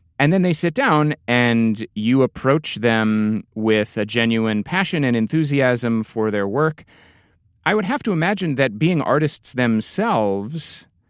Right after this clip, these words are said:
there must have been something there that they connected with, but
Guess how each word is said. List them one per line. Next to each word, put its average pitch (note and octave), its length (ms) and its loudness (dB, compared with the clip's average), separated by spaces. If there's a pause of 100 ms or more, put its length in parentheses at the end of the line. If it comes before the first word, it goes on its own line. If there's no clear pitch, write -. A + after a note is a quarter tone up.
(420)
there D3 220 2
must D3+ 320 0
have D3 160 0
been C3+ 200 2
something C3 600 0
there G#2+ 640 0 (800)
that A2 360 -2
they A2 420 2
connected B2+ 580 -4
with, G#2 280 -2
but A#2 200 2